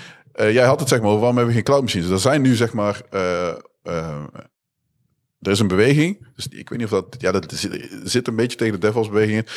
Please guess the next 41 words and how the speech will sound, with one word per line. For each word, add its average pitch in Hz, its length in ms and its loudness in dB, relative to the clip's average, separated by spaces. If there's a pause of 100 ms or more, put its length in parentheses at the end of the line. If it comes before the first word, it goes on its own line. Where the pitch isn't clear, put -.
(120)
Die 101 100 -4
zeggen 110 180 4
van, 110 80 2
ja, 110 80 4
nee, 113 160 2
je 117 60 4
moet 120 140 2
eigenlijk 123 300 2
gewoon 101 400 0
een 107 80 -4
centraal, 110 560 0
centrale 117 480 0
ontwikkelomgeving 90 720 -2
hebben. 71 240 -8 (500)
En - 140 -14
dat - 160 -12
levert 110 360 2
heel 107 280 2
veel 107 140 2
andere 101 240 2
voordelen, 123 480 2
want 101 120 0
dan, 95 260 -2
ja, 90 120 -2
je 80 140 -2
code 98 320 0
delen 95 280 2
gaat 95 160 2
al 90 80 2
sneller, 87 380 -2
een 87 80 -4
aantal, 90 460 0
eh, 87 80 -4 (140)
testen, 92 460 2
dus, 90 260 -2
dus, 90 420 -4
dus 87 200 -6
je 95 140 0
werkt 117 340 2
echt 117 240 -2
anders. 104 420 -2